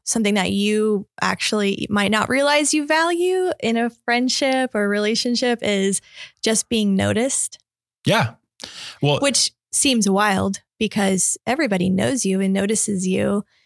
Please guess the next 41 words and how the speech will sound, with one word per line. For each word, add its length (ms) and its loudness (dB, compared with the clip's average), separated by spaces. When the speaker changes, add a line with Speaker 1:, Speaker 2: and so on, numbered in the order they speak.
Speaker 1:
Uh, 80 0
you 180 0
walk 180 -2
into 200 0
a 80 -2
room 200 0
and 320 0
everybody 420 0
knows 320 0
who 100 -4
you 240 0
are, 380 0
but 280 -2
it's, 360 -4
it's 160 -6
kind 160 -4
of 80 -8
a 40 -4
different 280 -6
level. 240 0
I 180 0
think 260 -4
you 140 -2
really, 600 0
really 260 0
value 380 0
being 240 0
seen. 460 0
Speaker 2:
Yeah. 260 2
So 440 2
I 140 2
think 300 4
just 240 4
the 60 2
way 100 4
that 200 2
I 140 4
have 180 2
the 140 4
question 360 2
worded, 420 4